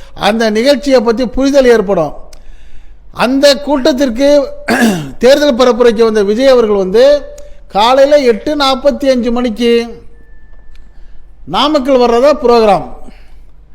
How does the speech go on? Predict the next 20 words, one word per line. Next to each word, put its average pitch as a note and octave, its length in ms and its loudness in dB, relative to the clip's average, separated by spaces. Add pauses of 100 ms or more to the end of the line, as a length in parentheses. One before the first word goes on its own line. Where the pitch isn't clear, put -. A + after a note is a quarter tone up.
(420)
மதியம் C#4 520 0
பன்னிரெண்டு C#4+ 460 2
மணிக்கு C#4 720 -4 (300)
கரூர் C#4+ 360 0
வர்றதா B3 380 0
ப்ரோக்ராம், G#3 600 0 (800)
எட்டு F#3+ 320 -4
நாற்பத்தஞ்சுக்கு C#4+ 720 -2
பேச C#4 380 2
வர்றதா C4 380 2
இருந்தவர், A3+ 480 2
இவர் C4 160 2
எட்டு A3+ 320 0
ஐம்பதுக்கு B3+ 420 2
தான் C#4 220 -2
சென்னையிலே D4 540 2
வந்து C4+ 200 -4
இப்ப C4 140 0
ஏர்போர்ட்டுக்கு A#3+ 800 2
வர்றாரு. G3 340 0